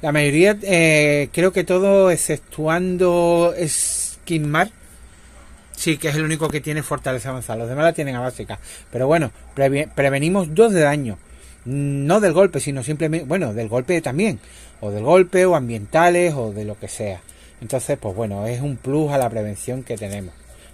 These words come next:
para escapar un poquito mejor de los combates. No es un combate muy potente,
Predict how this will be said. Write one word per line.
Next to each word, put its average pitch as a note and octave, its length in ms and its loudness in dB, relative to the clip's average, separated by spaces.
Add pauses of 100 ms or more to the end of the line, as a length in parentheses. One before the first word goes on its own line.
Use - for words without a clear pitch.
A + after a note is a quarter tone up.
para A2 160 -4
escapar B2 420 -4
un C3+ 120 -6
poquito A#2 340 -6
mejor A2+ 240 -6
de C3+ 80 -2
los A#2+ 100 -4
combates. G2 500 -12 (4000)
No D#3+ 100 0
es F#3+ 60 6
un G#3 100 4
combate F3 420 4
muy D#3+ 360 2
potente, G3+ 600 0